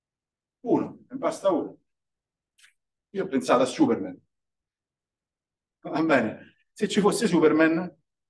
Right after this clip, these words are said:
probabilmente quello sarebbe un esempio di scalare, eh, verticalmente. Quindi ingaggio Superman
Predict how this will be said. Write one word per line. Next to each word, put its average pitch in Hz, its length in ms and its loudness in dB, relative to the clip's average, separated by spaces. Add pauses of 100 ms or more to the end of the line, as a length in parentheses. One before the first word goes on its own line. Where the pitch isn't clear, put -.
(140)
probabilmente 165 1000 0
quello 175 180 -2
sarebbe 139 280 -2
un 208 80 -2
esempio 160 420 -4
di 127 300 -4 (380)
scalare, 190 760 -2
eh, 160 260 -8
verticalmente. 151 960 -4 (500)
Quindi 170 560 -4
ingaggio 175 340 2
Superman 170 680 -8